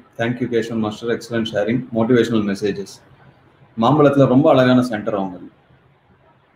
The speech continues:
சென்னையில இருக்க எல்லாரும் அந்த இடத்துக்கு கண்டிப்பா போய் தியானம் செய்யணும். "Excellent, கேசவன் sir," from Shruti madam. "Thank you, கேசவன் sir," from Vidya madam. "Great experience, கேசவன் sir," from ஜியா அவர்கள். "நன்றி master,"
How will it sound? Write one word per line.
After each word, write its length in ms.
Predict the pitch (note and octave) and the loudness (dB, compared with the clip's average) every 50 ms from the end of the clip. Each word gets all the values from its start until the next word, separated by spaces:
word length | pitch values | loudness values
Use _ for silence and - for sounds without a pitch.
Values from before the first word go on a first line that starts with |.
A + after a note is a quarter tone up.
| _ _ _ C3+ B2 | _ _ _ -20 -10
சென்னையில 360 | - A2+ A#2 B2+ C3 C3 B2+ | -6 -4 -2 0 2 2 2
இருக்க 180 | A#2 A2+ A2 G#2 | 2 2 0 -2
எல்லாரும் 580 | G2+ G#2 A#2 B2 C3 D3+ C#3+ B2 - - - | 0 2 2 2 2 0 -2 -4 -6 -8 -12
அந்த 140 | G2+ G2 G2 | -8 -8 -6
இடத்துக்கு 300 | G2+ A2 A2 A#2+ G#2+ - | -6 -6 -6 -8 -8 -8
கண்டிப்பா 320 | G2+ G#2 A2+ C3 C3+ D3 | -6 -4 -4 -2 0 0
போய் 160 | C3+ A2+ A#2 A2 | 0 0 0 -2
தியானம் 320 | G2+ G2 G2+ G#2 G#2 - - | -2 -4 -4 -6 -8 -10 -10
செய்யணும். 240 | F#2+ F#2 F#2+ F#2+ - - - _ _ _ _ _ _ _ _ | -8 -8 -8 -10 -14 -20 -20 _ _ _ _ _ _ _ _
"Excellent, 400 | - C#3 - - C3+ B2+ B2 A2+ | -10 -10 -4 -2 0 2 2 2
கேசவன் 260 | A2+ A2 A2 A#2 A2 G#2+ | 2 0 0 -2 -4 -6
sir," 260 | - A2+ A2+ C3+ - - | -4 -6 -6 -6 -8 -12
from 40 | A2 | -16
Shruti 320 | G2+ - - G#2 F#2+ G#2+ | -18 -16 -16 -14 -8 -6
madam. 380 | A#2 A2 G#2 G#2 A2 A#2+ E3+ - - _ _ _ _ _ _ _ _ _ _ _ _ _ _ _ _ _ _ _ _ _ _ _ | -4 -4 -4 -4 -6 -6 -8 -10 -14 _ _ _ _ _ _ _ _ _ _ _ _ _ _ _ _ _ _ _ _ _ _ _
"Thank 180 | A#2 B2+ C3 | 2 4 4
you, 80 | C3+ C3+ | 4 4
கேசவன் 360 | B2 B2 A#2 - - B2 A#2 | 4 2 0 0 0 -2 -4
sir," 280 | A2 - A2 A2 G#2+ G#2 | -2 -2 -4 -4 -4 -6
from 120 | G2+ G2 | -10 -10
Vidya 280 | G2 F#2+ G2 A2+ A2+ A2+ A2 | -10 -6 -2 0 0 0 0
madam. 340 | G#2+ G#2+ A2+ B2 C3 B2+ - - _ _ _ _ _ _ _ _ _ _ _ _ - - | -2 -2 -2 -2 -2 -4 -6 -16 _ _ _ _ _ _ _ _ _ _ _ _ -6 0
"Great 240 | B2 C#3+ D#3 - | 2 2 4 4
experience, 760 | D3+ A#2+ - - - B2 A#2 A2+ G#2+ G#2+ - - _ - - - _ _ _ _ _ _ _ _ _ _ _ _ | 2 -2 -2 0 0 0 0 0 -4 -6 -10 -16 _ -18 -18 -18 _ _ _ _ _ _ _ _ _ _ _ _
கேசவன் 300 | - A#2 A2+ A2+ A#2 A2 | -2 -2 -2 -2 -4 -6
sir," 320 | G#2 - G#2+ G2 - - - - | -6 -6 -8 -8 -8 -10 -12 -12
from 40 | |
ஜியா 300 | G2+ G2 G2 G2 G#2+ A2 | -10 -10 -8 -4 -2 0
அவர்கள். 400 | A2 A2 A2 G#2+ G2+ A2 B2+ - - - _ _ - - _ _ _ _ _ _ _ _ _ _ _ _ _ _ _ _ _ _ | 0 0 0 -2 -4 -6 -8 -8 -10 -14 _ _ -20 -20 _ _ _ _ _ _ _ _ _ _ _ _ _ _ _ _ _ _
"நன்றி 280 | A2 A2+ A#2+ B2+ C3 A#2+ | -4 -2 0 2 2 2
master," 420 | A#2+ A#2 A2+ - - A2+ F#2+ | 2 0 -2 -2 -4 -4 -4